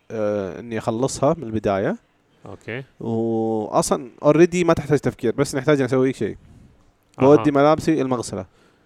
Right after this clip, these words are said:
Speaker 1: آه، بروح أسوي، مم، بشتري لي ملابس.
Speaker 2: أوكي، يعني، instead of، آه،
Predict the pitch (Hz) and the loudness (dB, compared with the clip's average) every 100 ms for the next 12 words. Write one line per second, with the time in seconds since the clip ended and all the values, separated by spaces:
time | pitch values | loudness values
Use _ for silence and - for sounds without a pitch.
0 | - 117 120 123 139 160 143 135 165 156 | -6 -2 0 4 6 6 6 2 4 4
1 | 156 151 151 151 - - - - - _ | 4 4 2 0 -6 -20 -20 -20 -20 _
2 | 131 127 123 120 110 113 127 135 - 160 | -16 -14 -14 -8 -6 -6 -4 -4 2 4
3 | 156 139 117 101 - - - _ _ _ | 4 6 4 2 -4 -12 -18 _ _ _
4 | _ - 143 135 104 95 110 110 117 - | _ -8 -6 -4 -6 -6 -10 -10 -10 -6
5 | 143 123 107 - - 110 101 101 | -4 -4 -6 -10 -10 -8 -8 -10